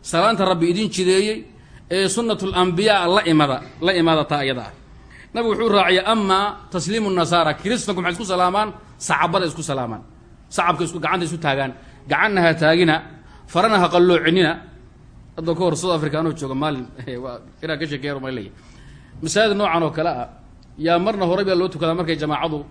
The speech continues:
ay badan tahay, marna dhexdaas oo kale lagu tukadaa, oo imaamka dhexda ka soo istaaga. Anoo ka warqabin baa waxaan fadhiistay, khadka hore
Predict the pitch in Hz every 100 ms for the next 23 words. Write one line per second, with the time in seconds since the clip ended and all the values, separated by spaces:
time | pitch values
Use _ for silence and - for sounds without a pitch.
0 | - 131 143 139 160 165 143 147 160 151
1 | 165 175 170 170 139 156 151 147 143 -
2 | 113 104 - 131 131 123 160 170 147 147
3 | 139 131 117 - 101 90 - - - -
4 | - - - - - - - - - -
5 | - - - - 185 180 190 180 175 180
6 | 165 147 156 139 135 123 131 165 160 139
7 | 139 151